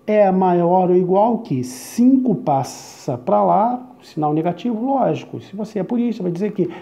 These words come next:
tá somando menos cinco de cada lado. Mas na prática, como é que fica? Passa o cinco pra lá, muda o sinal, então menos cinco, menos um, menos seis. Aí é aquela questão de multiplicar por menos um. O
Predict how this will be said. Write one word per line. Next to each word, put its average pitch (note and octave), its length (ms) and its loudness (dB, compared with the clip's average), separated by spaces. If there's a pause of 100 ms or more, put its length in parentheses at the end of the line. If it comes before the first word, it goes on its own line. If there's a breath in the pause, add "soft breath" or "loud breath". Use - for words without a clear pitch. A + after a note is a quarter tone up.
(140 loud breath)
tá D3 100 -6
somando A#3 540 0
menos G3+ 200 0
cinco G3+ 200 -2
de F#3+ 80 -4
cada G3+ 200 -2
lado. - 300 -6
Mas C#4+ 160 2
na E4 140 4
prática, D#4 360 0
como A#3 140 -2
é C#4 60 -4
que - 100 -10
fica? D#4+ 340 4 (800 loud breath)
Passa - 300 2
o A3 80 -2
cinco F3+ 300 -4
pra B3+ 120 -2
lá, D4+ 320 2
muda F#3+ 200 0
o - 20 -16
sinal, C4 380 2
então E3+ 240 0
menos F#3 400 2
cinco, C3+ 340 -4 (360)
menos F3+ 300 0
um, C4 180 -2 (120)
menos A#3+ 240 -2
seis. - 400 0 (560 loud breath)
Aí C4 200 2
é D4+ 40 2
aquela E4 300 2
questão C#4 500 2
de A#3+ 140 2
multiplicar C#4 640 2
por A#3+ 120 0
menos C4 360 4
um. G3+ 160 2
O - 80 -4